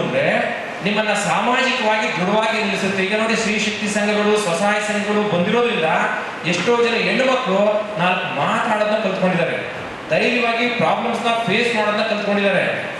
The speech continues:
ಗುಂಪಿನಲ್ಲಿ ಭಾಗವಹಿಸೋದನ್ನ ಕಲ್ತ್ಕೊಂಡಿದ್ದಾರೆ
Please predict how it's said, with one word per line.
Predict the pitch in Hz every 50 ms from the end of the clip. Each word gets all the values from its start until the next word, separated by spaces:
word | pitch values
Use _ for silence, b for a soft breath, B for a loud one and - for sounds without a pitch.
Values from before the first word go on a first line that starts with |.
| - -
ಗುಂಪಿನಲ್ಲಿ | 190 220 226 233 226 240 240 240 240 240 240 240 233
ಭಾಗವಹಿಸೋದನ್ನ | - - - 214 220 226 233 226 226 226 214 226 220
ಕಲ್ತ್ಕೊಂಡಿದ್ದಾರೆ | - 220 208 208 - 214 220 214 214 214 208 190 156 151 - - - -